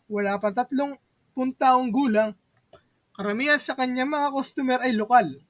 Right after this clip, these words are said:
kabilang ang kanyang ina, na isa ring negosyante. Nagsimula pa lang siya ng negosyong napakalaki ng mga manok na nangingitlog sa kanya. Likod bahay,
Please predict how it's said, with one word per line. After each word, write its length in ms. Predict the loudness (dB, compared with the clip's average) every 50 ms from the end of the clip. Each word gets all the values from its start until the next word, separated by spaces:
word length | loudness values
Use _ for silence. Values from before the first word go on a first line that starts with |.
| _ _ _ _ _ _ _ _ _ _ _
kabilang 420 | -8 -4 -2 -2 -2 -2 -2 -2 -2
ang 60 | 0
kanyang 320 | 0 0 0 0 -2 -4 -4 -6
ina, 240 | -4 -2 -2 -4 -4 -10 _ _ _ _ _ _ _ _ _ _ _ _ _ -12
na 80 | -10
isa 240 | -10 -6 -2 0 0
ring 160 | 0 0 -2
negosyante. 720 | -4 -4 -4 -2 0 0 -2 -2 -2 -6 -6 -6 -6 -6 _ _ _ _ _ _ _ _ _ _ _ _ _ _ _ _ _
Nagsimula 640 | -8 -8 -8 -6 -4 -2 0 0 2 4 2 4
pa 80 | 2 2
lang 160 | 2 2 2
siya 320 | 0 0 4 4 4 6 4
ng 240 | 0 -4 -4 -8 -6 -6
negosyong 400 | -4 0 0 0 0 0 -4 0
napakalaki 800 | 4 4 4 4 4 -2 -2 0 -2 -2 -2 -4 -6 -6 -8 _ _ _
ng 160 | -8 -6 -4
mga 180 | -2 -2 -2 0 0
manok 320 | 0 0 -2 -4 -6 -8 _ -8
na 80 | -6
nangingitlog 560 | -4 -4 -4 -4 -4 -6 -6 -6 -4 -4 -4 -4 -4
sa 80 | -4 -6
kanya. 400 | -4 -4 -2 -2 -2 -2 -4 -4 _ _ _ _ _ _ _ _ _ _ _ _ _ _ _ _ _
Likod 320 | -10 -8 -4 -4 -4 -2 4
bahay, 480 | 8 8 8 8 6 0 -4 -6 -10